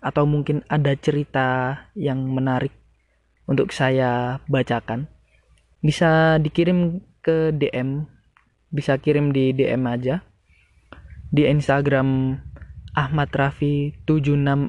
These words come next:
underscore. Ahmad Rafi tujuh enam underscore. Di situ kalian bisa memberikan kritik, saran, ataupun cerita yang menarik atau cerita serem. Nah,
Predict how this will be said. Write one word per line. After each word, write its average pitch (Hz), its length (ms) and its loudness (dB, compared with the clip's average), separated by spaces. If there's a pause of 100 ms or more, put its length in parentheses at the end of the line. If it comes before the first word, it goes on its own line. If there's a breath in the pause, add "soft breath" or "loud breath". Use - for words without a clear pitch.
underscore. 131 720 -4 (640)
Ahmad 139 340 0
Rafi 185 640 0
tujuh 131 320 0
enam 131 320 0
underscore. 120 800 -4
Di 110 140 -4
situ 143 580 2 (560 soft breath)
kalian 143 320 2
bisa 127 400 -2
memberikan 127 480 -4
kritik, 139 400 -2
saran, 139 480 -2
ataupun 123 800 -2 (540 loud breath)
cerita 127 500 2
yang 131 220 0
menarik 143 320 0 (260)
atau 123 460 -4
cerita 127 320 -6
serem. 127 400 -4 (1800 loud breath)
Nah, - 400 -2